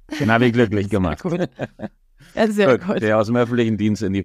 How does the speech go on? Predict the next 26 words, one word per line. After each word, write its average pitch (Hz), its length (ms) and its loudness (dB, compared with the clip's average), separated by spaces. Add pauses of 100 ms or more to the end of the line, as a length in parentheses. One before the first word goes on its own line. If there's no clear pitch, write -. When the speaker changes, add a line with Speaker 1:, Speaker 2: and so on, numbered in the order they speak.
(160)
Speaker 1:
nein, 113 260 2
aber 101 240 4
die, 101 300 -2
die 90 160 -2
Wahrheit 101 280 2
ist - 140 -6
natürlich 98 400 -6
genau 92 300 -2
das, 90 180 -4
was 87 140 -8
du 80 100 -12
beschreibst. 82 520 -4 (360)
Das 87 160 -2
ist 87 160 -4
es 90 120 -4
ja 90 120 -2
gewesen, 85 340 -2
was 69 120 -6
wir 78 100 -4
vorher 87 180 -2
hatten. 73 300 -10
Speaker 2:
Ja. - 120 -16 (180)
Speaker 1:
Diesen 90 420 -6
Kollegen, 107 540 2
der 101 360 0 (220)
Speaker 2:
Ja. 87 60 -20